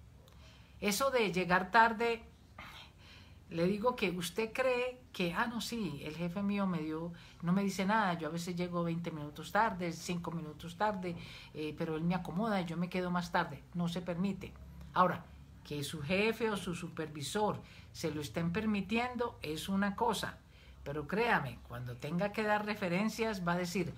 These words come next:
"Muy buen trabajador, pero siempre llega tarde". Y hay personas que no admiten que usted llegue tarde. ¿En qué nos distinguimos nosotros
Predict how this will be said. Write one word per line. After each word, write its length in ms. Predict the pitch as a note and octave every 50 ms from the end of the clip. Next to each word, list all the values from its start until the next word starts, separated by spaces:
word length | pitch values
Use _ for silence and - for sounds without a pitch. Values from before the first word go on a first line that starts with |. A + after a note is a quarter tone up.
| - - - - - -
"Muy 220 | - D#3 E3+ - G#3+
buen 300 | G3+ G3+ B3 B3+ B3+ B3+
trabajador, 720 | C4 B3+ B3 A3+ G3 G3 G3 F3+ F#3 G#3+ A#3+ B3 B3 - - - - - -
pero 180 | - F3+ F3 E3+
siempre 360 | E3+ - F3+ E3+ - G3 G3
llega 260 | F#3 F#3 F3+ F#3 F3+
tarde". 320 | F3+ D3 B2+ B2 - - - - - - - - - - - - - - -
Y 120 | - F3 E3+
hay 140 | E3+ F3
personas 520 | E3+ E3+ A3 G#3 - G#3+ G3+ G#3 G#3+ G3+ -
que 160 | - - D3+
no 320 | D3 D3 D#3 F#3 G3+ A3
admiten 720 | G#3+ - F#3+ F3+ F#3 F3 E3+ E3 E3 - - E3 E3 E3+ E3+
que 100 | - D#3
usted 300 | C#3 - - D3+ C#3 C3+
llegue 240 | C#3+ D3 D3 D3 C#3+
tarde. 420 | - - B2+ A2+ G#2+ - - - - - - - - -
¿En 300 | - A3 G3+ G3+ F#3+ G3+
qué 180 | - C#4 D4 C#4+
nos 160 | C#4+ C#4 B3+
distinguimos 640 | A#3+ G3+ E3+ - G#3 F3 E3 E3 F#3 F#3 G3 G#3 G3+
nosotros 680 | F3+ D#3+ - - E3+ D#3+ D#3+ - - F3 F3+ F3 E3+